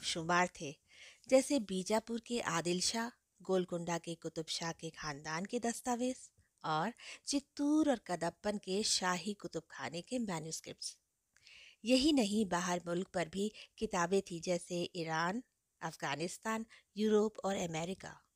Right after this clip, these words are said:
अमेरिकन रिवॉल्यूशन से काफ़ी मुतासिर थे टीपू सुल्तान और उन्हें ये लगता था कि हिंदुस्तान और अमेरिकन कॉलोनीज के हालात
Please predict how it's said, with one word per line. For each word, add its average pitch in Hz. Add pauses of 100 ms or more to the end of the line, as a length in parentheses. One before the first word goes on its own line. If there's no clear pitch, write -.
(1040)
अमेरिकन 302
रिवॉल्यूशन 277
से 311 (120)
काफ़ी 196
मुतासिर 170
थे 277
टीपू 226
सुल्तान 156 (520)
और 175
उन्हें 175
ये 185
लगता 165
था 156 (320)
कि 269
हिंदुस्तान 262
और 262
अमेरिकन 196
कॉलोनीज 185
के 214
हालात 165